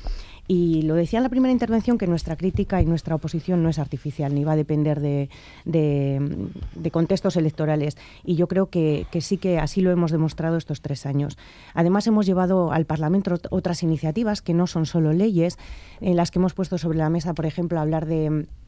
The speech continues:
de derechos sexuales y reproductivos, o hemos, eh, llevado adelante el tema de la rebaja de, del precio del transporte público. Eh, yo, yo creo que es, son cuestiones que, que a la gente también le importa, que también pasan por el Parlamento y que además pasan, eh,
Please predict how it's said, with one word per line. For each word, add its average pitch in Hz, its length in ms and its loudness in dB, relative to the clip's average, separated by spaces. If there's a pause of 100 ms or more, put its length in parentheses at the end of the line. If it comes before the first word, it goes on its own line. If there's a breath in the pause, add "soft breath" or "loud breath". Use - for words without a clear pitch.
(380)
de 165 180 4
derechos 165 320 0
sexuales 160 440 0
y 156 40 -6
reproductivos, 160 760 0 (280 loud breath)
o - 40 2
hemos, 185 300 2
eh, 160 540 2
llevado 175 340 2
adelante 170 580 2
el 170 80 0
tema 180 200 2
de 170 60 4
la 165 100 4
rebaja 160 440 2
de, 151 560 2
del 156 200 0
precio 180 240 -2
del 160 80 2
transporte 160 420 -4
público. 202 540 0 (440 loud breath)
Eh, 175 420 2
yo, 175 220 0
yo 208 340 -2
creo 262 180 -2
que 254 100 0
es, - 180 -10 (140)
son 226 260 0
cuestiones 220 600 0
que, 151 440 -2
que - 80 -2
a 147 40 0
la 156 100 -2
gente 208 240 0
también 170 260 0
le 165 60 2
importa, 160 320 -2
que 185 80 -4
también 185 280 2
pasan 180 280 0
por 151 120 0
el 147 80 0
Parlamento 151 460 0
y 180 40 0
que 170 80 -2
además 151 300 0 (340 loud breath)
pasan, 190 420 0
eh, 160 380 0